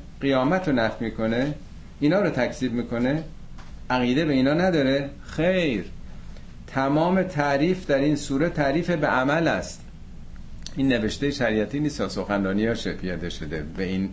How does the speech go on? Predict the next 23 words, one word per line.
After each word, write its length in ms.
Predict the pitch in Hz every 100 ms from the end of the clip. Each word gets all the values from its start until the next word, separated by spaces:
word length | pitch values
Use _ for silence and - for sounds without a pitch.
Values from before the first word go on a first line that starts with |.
| - - - - -
حالت، 340 | 92 87 87
به 160 | 87 80 - - - - -
اصطلاح، 420 | 85 - 87 85
اه، 80 | 85 - - - - - 85 85 85 85 80 78 - -
شفاهیه. 720 | 90 85 85 78 85 76 69 - - - - -
فذلک 640 | 104 101 104 98 90 92 127
الذی 380 | 127 120 113
یدعو 420 | 120 98 92 113 110
الیتیم، 580 | 113 104 92 113 101 78 - - -
این 180 | 170
آدم 340 | 175 147 156 180
کسی 280 | 180 165 185
است 140 | 180
که 60 | 180
یتیم 440 | 160 143 185 202
رو 80 | 170
میرانه. 500 | 147 120 104 87 82 - - -
این 280 | 139 180 185
تعریف 420 | 147 127 151 156
لامذهب 1080 | 185 147 135 127 123 123 110 - 127 131 123
و 100 | 127
تعریف 500 | - 117 104 123 127
ماتریالیسته، 1200 | 127 117 117 113 120 117 120 185 196 - 160 95